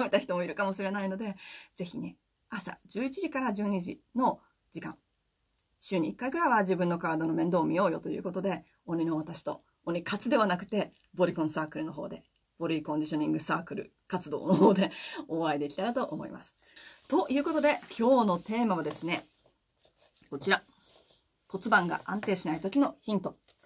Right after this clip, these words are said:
で、ヒントとなるのは、骨の塊と筋肉のことをちょっと勉強したけれども、固定と安定っていうのが違う意味だったよね。だから忘れないでね。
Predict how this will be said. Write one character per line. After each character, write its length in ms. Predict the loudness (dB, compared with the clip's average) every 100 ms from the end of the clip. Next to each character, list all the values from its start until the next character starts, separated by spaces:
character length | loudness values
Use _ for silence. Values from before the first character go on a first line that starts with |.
| -20 -20 _ -4
で、 240 | 0 0
ヒ 180 | 2 0
ン 60 |
ト 100 | 2
と 80 | 0
な 100 | 0
る 60 | 0
の 140 | 0
は、 180 | -2 -4 _
骨 320 | -12 0 2
の 120 | 2 0
塊 100 | -2 -2 -2
と 100 | -2
筋 120 | -2
肉 200 | -2 -2
の 100 | -6
こ 100 | -6
と 120 | -4
を 40 | -2
ち 120 | -4
ょ 40 |
っ 40 | -4
と 100 | -2
勉 160 | -2
強 140 | -2 -4
し 60 |
た 120 | -6 -6
け 100 | -4
れ 60 |
ど 80 | 0
も、 220 | 0 0 -6 _ _
固 220 | 2 2
定 320 | 4 2 2
と 220 | 0 -4 -2
安 220 | -2 0
定 260 | -4 -2 0
っ 60 | 0
て 140 | -2
い 40 |
う 20 | 0
の 80 | 2
が 220 | 0 -2 -10 -10 -2
違 100 | 2
う 40 | 4 4 4 0
意 120 | -4
味 140 | -2 0
だ 100 | -2
っ 40 | -2
た 100 | -2
よ 140 | 2 2
ね。 260 | 2 -2 -8 -4
だ 180 | -2 0
か 100 | 2
ら 100 | 4
忘 240 | 2 2
れ 100 | 4
な 160 | 4 4
い 60 |
で 100 | 2
ね。 180 | 2 2